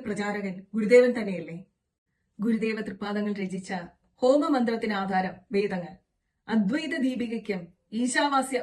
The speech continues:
ഉപനിഷത്തിനും ആധാരം വേദങ്ങളും ഉപനിഷത്തുക്കളും അദ്വൈതവും എല്ലാം തന്നെയാണ്. അതുപോലെ അദ്ദേഹം രചിച്ചിട്ടുള്ള അൻപത്തിരണ്ട് കൃതികൾക്കും ആധാരം വേദവും വേദാന്തവും അദ്വൈതവും തന്നെയാണ്. മാത്രമല്ല,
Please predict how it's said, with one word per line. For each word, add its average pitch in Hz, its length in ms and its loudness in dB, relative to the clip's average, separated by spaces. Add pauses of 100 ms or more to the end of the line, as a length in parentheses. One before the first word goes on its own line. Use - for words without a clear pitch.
(100)
ഉപനിഷത്തിനും 233 680 0 (240)
ആധാരം 196 400 -2 (340)
വേദങ്ങളും 208 560 2 (140)
ഉപനിഷത്തുക്കളും 196 720 -4 (240)
അദ്വൈതവും 190 580 0 (220)
എല്ലാം 202 280 -2
തന്നെയാണ്. 175 420 -8 (300)
അതുപോലെ 180 380 -4 (140)
അദ്ദേഹം 202 360 -2
രചിച്ചിട്ടുള്ള 190 520 -6 (400)
അൻപത്തിരണ്ട് 254 720 2
കൃതികൾക്കും 233 580 0
ആധാരം 190 360 -2 (340)
വേദവും 208 480 2
വേദാന്തവും 196 580 -4 (120)
അദ്വൈതവും 190 540 -4 (140)
തന്നെയാണ്. 190 520 -4 (280)
മാത്രമല്ല, 226 460 -2